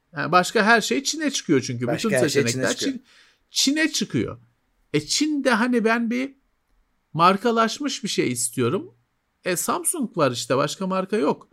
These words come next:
Speaker 1: Hani Türkiye'de Pixel yok. Google
Speaker 2: Hı hı.
Speaker 1: Pixel yok. E, mecbursun, Samsung'dasın.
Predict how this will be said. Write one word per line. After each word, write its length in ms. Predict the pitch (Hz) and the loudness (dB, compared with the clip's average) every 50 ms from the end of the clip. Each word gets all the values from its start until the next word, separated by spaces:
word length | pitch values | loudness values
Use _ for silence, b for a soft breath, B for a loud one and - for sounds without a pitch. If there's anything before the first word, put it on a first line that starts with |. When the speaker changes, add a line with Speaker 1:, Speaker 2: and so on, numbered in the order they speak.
| _ _ | _ _
Speaker 1:
Hani 240 | - 156 151 143 135 | -2 -2 -2 -2 -2
Türkiye'de 600 | - 196 170 170 - 202 196 175 190 185 185 - | -2 -2 -2 0 2 2 2 4 2 -2 -4 -6
Pixel 500 | - 185 160 - - - 190 185 190 170 | -10 -12 -8 -4 0 2 2 4 4 2
yok. 400 | 131 113 - - - - _ _ _ _ _ _ _ _ 156 | 2 0 0 -2 -6 -16 _ _ _ _ _ _ _ _ 0
Google 260 | 151 147 143 - 160 | 2 2 2 2 0
Speaker 2:
Hı 100 | 151 120 | -2 -2
hı. 40 | 117 | -4
Speaker 1:
Pixel 440 | 160 147 - - - 160 151 147 | -6 -6 -6 -4 -2 0 0 2
yok. 300 | 143 143 - - - _ _ _ _ _ _ _ _ _ _ _ _ _ _ _ _ _ _ _ _ _ _ _ _ _ _ - | 0 0 -2 -4 -6 _ _ _ _ _ _ _ _ _ _ _ _ _ _ _ _ _ _ _ _ _ _ _ _ _ _ 0
E, 100 | 151 151 | 2 2
mecbursun, 640 | 147 156 170 190 185 - 440 427 370 349 - 220 170 | 4 4 4 4 4 2 0 0 2 2 0 0 0
Samsung'dasın. 840 | - - 208 220 254 - - 240 196 - - 123 - - - - | 0 0 0 0 -2 -2 -4 -4 -4 -4 -2 -4 -2 -4 -6 -10